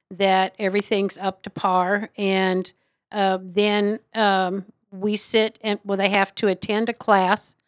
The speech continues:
a caregiver's class, uh, which is usually held on Saturdays. Um, and then they have to meet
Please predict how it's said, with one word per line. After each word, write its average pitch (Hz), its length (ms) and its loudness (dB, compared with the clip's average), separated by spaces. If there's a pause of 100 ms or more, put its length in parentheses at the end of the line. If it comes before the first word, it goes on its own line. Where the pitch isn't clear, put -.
(360)
a 202 60 -4
caregiver's 190 640 2
class, 170 500 -2 (320)
uh, 190 160 0
which 185 220 -2
is 185 160 -2
usually 202 340 0
held 202 320 2
on 214 160 2
Saturdays. 185 800 -4 (580)
Um, 202 640 2
and 202 260 0
then 208 800 2
they 202 220 2
have 196 300 0
to - 100 -4
meet 208 360 0